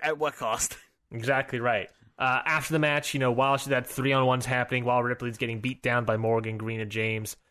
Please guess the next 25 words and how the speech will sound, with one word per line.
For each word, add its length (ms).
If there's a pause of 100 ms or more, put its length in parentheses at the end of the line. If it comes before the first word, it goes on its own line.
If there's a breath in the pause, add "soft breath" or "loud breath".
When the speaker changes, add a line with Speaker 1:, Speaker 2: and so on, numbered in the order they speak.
(160)
Speaker 2:
someone's 340
gotta 160
make 180
that 140
save, 680 (220)
and 120
that 140
someone 300
is 80
going 240
to 120
be 540 (280 soft breath)
Ruby 560
Riott. 760 (1300 soft breath)
Speaker 1:
Whoa, 840
Ruby 220
Riott 280
on 60
the 140
other 240
side 240
of 80
Liv 160
Morgan 340
here. 300